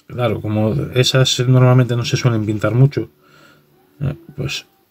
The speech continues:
después nos puede quedar una marquilla un poquito de lado. Bueno, pues como podéis ver, ya está pegado. Y ahora lo que hacemos es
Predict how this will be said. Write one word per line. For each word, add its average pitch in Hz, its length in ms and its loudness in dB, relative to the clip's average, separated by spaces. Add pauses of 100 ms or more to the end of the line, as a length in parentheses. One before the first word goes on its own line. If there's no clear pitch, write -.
(520)
después - 320 -6
nos 113 140 -4
puede 113 180 -6
quedar 113 220 0
una 107 100 -2
marquilla 107 540 -2 (1200)
un - 80 -10
poquito 101 400 -6
de 92 80 -2
lado. 85 260 -6 (680)
Bueno, 104 280 0
pues - 280 -2 (800)
como 107 160 -10
podéis 139 200 6
ver, 202 260 0 (600)
ya 113 80 -8
está - 200 -10
pegado. 196 400 2 (100)
Y 117 100 -4
ahora 120 160 2
lo 104 140 0
que 120 60 -2
hacemos 196 440 0 (2000)
es - 320 -4